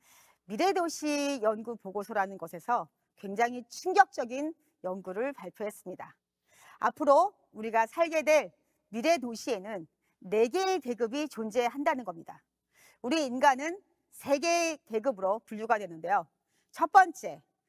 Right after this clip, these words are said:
영점영영일 프로, 최상위 계급입니다. 플랫폼을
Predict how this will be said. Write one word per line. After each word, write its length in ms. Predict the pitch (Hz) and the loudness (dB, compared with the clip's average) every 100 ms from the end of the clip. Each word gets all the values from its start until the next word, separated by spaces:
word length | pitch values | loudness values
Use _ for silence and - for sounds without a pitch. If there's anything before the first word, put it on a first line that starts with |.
| _ - | _ 0
영점영영일 1700 | 233 262 - 302 330 - - 226 247 285 277 285 330 320 _ 247 269 | 0 0 4 4 4 -6 0 4 4 2 2 4 4 0 _ -8 -6
프로, 240 | 214 165 - _ _ _ _ | -6 -6 -8 _ _ _ _
최상위 800 | - 330 320 - 359 339 359 359 | 0 4 4 4 2 2 0 -4
계급입니다. 680 | 226 214 262 196 180 139 165 _ _ _ _ _ _ _ _ _ | -6 0 0 -2 -12 -14 -16 _ _ _ _ _ _ _ _ _
플랫폼을 720 | - 370 370 349 269 277 370 | 2 4 4 2 2 0 -2